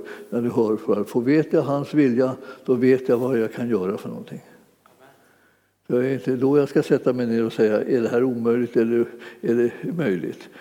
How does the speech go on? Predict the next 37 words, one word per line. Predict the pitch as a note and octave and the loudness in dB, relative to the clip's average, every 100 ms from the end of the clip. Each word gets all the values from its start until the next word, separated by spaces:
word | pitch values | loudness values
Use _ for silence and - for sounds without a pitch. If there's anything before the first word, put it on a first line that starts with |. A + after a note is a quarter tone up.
| - - - | -20 -18 -8
Eh, | G#2+ G#2+ | -6 -2
kanske | B2 A#2 C3 | -4 -2 -4
inte, | B2 A#2+ A2+ - C3 - | -2 0 -2 -2 -10 -6
det | C3 | -4
kanske | D3+ C#3 | -4 -6
inte | C3 C3+ | -6 -2
jag | B2 C3+ C3 | 0 0 -2
kan, | B2 A2 A2+ A#2 A2+ | -4 -4 -4 -4 -4
kanske | B2 A#2+ | -6 -4
inte, | G#2+ B2 - | -4 -4 -6
han | - - C3 | -12 -10 -6
skulle | - C#3 | 0 0
nog | C3 | 2
ha | B2+ | 0
bett | B2 A#2+ | 2 0
någon | C3 B2 | 0 0
annan | A2 G#2 C3 B2 | 0 0 -2 0
att | A#2+ | 2
göra | A2 | 4
det | G#2+ G#2 | 4 0
och | G#2 | 0
sådär. | G#2 G2 - - - - | -2 -2 -4 -14 -16 -10
Alla | - - C#3+ D3+ | -4 0 0 0
sådana | E3+ D3 | 0 2
där | C3 | 0
tankar | C3+ A#2+ G#2 B2 A2+ | 0 -4 0 0 0
är | A2 | 0
fullkomligt | - B2 - A2+ A2+ | -2 -4 -4 -6 -2
bortkastade. | A#2 - - C#3+ - B2+ A#2+ - - _ _ _ _ _ _ _ _ | -4 -4 -6 -8 -6 -10 -10 -16 -20 _ _ _ _ _ _ _ _
Det | - | -12
han | C#3 C#3 | -8 -6
säger | - C#3 D3+ | 0 2 2
till | D3 C3+ | 2 2
dig | A2+ A#2 G#2+ - - - - _ _ _ _ _ _ _ _ _ | 4 2 0 -10 -20 -20 -20 _ _ _ _ _ _ _ _ _
i | - C3 | -2 0
sitt | D#3 D#3 A2 | 4 2 2
ord, | G#2+ - | -2 -6